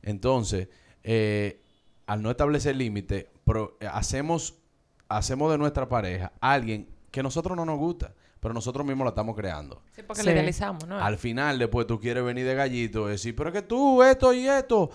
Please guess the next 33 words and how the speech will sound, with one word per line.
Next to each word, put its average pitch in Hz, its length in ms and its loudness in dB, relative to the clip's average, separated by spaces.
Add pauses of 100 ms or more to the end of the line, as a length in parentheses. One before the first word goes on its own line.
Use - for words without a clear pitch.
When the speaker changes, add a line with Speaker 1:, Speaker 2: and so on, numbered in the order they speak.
(140)
Speaker 1:
tú 269 180 0
y 269 100 4
esto 269 220 2
y 262 80 0
esto, 262 340 4
tú 254 140 0
y 277 60 2
esto 262 180 2
y 254 60 4
esto", 254 180 2
pero 139 140 -4
tú 135 80 -6
se 131 80 0
lo 113 100 0
permitiste 104 460 -6
toda 98 160 -4
la 98 80 -4
relación. 95 420 -6
Speaker 3:
Claro. 165 360 0
Speaker 2:
Sí. 160 40 -10 (200)
Speaker 1:
Entonces, 110 220 -6
ese 123 60 -4
es 117 40 0
el 113 40 -6
problema. 92 420 -8 (320)
Yo - 100 -10
leí 117 100 0
un 131 100 0
libro 139 220 0
que 107 80 0
se - 20 0
llama 110 220 -2
Límites. 101 640 -10